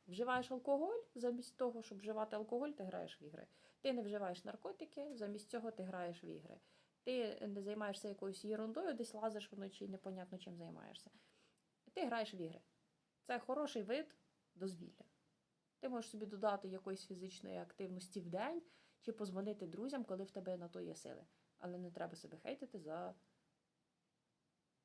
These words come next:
художні твори. Нехай вони, нехай це відеоігри. Це ж не якась прям, ну, я не знаю, хентай-гра, <laughs> за яку може бути соромно. Хоча, як хто сприймає, да?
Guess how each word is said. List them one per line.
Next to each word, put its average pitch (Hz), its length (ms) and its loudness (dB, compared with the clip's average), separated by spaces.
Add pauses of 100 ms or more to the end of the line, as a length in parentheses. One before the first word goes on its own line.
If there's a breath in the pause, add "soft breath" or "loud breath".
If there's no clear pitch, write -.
(440)
художні 165 540 -2 (180)
твори. 151 320 -10 (480)
Нехай 202 280 2
вони, 202 340 -2 (160)
нехай 262 200 2
це 294 160 2
відеоігри. 196 640 4 (540 loud breath)
Це 233 120 2
ж 208 80 4
не 202 100 6
якась 196 260 4
прям, 160 300 0 (160)
ну, 170 220 -2
я 151 160 -4
не 147 80 -10
знаю, - 300 -6
хентай-гра, 170 580 0 (100)
<laughs> - 120 -14
за 214 160 4
яку 214 280 8
може 208 300 8
бути 170 260 -2
соромно. 170 460 -4 (840 loud breath)
Хоча, - 320 0
як 208 260 -6
хто - 160 -12
сприймає, 151 460 -8
да? 180 140 -12